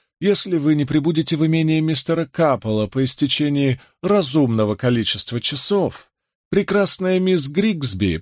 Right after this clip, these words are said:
погибнет ужасной смертью, каковую я не хочу даже описывать, дабы не расстаться со своим завтраком. Итак,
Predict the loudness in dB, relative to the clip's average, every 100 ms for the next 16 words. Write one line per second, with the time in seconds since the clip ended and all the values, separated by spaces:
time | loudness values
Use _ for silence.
0 | _ -4 0 -2 0 -2 -4 _ -20 -6
1 | -2 0 0 -2 -2 -4 -4 -8 -8 -6
2 | -6 -8 _ _ _ _ -2 0 2 2
3 | 2 0 -2 -2 -4 -2 -2 0 -2 -2
4 | -4 -2 -2 -6 -12 _ _ 0 2 2
5 | 0 0 -2 0 0 0 0 0 0 0
6 | 0 0 -2 -4 -8 -14 -12 -12 -14 _
7 | _ _ _ _ _ 0 0 -6 -10 -12
8 | -20